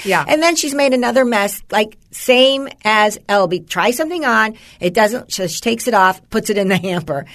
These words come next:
Speaker 1: Yes.
Speaker 2: Like, as if it's, if, like, she's been
Speaker 1: It got
Speaker 2: wearing
Speaker 1: dirty.
Speaker 2: it. Yeah.
Speaker 1: Yes.
Speaker 2: So ridiculous.
Speaker 1: Yes.
Speaker 2: That's why they, she's gotta do her own laundry.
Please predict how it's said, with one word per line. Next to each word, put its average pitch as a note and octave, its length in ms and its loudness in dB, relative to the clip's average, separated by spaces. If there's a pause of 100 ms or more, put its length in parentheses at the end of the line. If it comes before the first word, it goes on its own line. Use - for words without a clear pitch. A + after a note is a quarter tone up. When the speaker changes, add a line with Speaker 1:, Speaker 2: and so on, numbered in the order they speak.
Speaker 1:
Yes. F4 180 2
Speaker 2:
Like, C5+ 140 6
as G#3 60 2
if A3+ 140 4
it's, - 180 -2 (160)
if, A#3 140 4 (180)
like, A3+ 220 2
she's G#3+ 180 -4
been G3+ 160 0
Speaker 1:
It - 20 0
got C4+ 120 4
Speaker 2:
wearing G#3 240 4
Speaker 1:
dirty. D3 100 0
Speaker 2:
it. - 140 -10
Yeah. F#3+ 160 0
Speaker 1:
Yes. C#5+ 500 4
Speaker 2:
So D4 340 -6
ridiculous. D3+ 880 -6
Speaker 1:
Yes. A4+ 440 0
Speaker 2:
That's D4 220 0
why C4 160 4
they, G#3+ 280 -2
she's C4 500 -8
gotta E3 240 0
do D#3+ 160 -6
her D3+ 80 -8
own C3+ 180 -12
laundry. A2 540 -14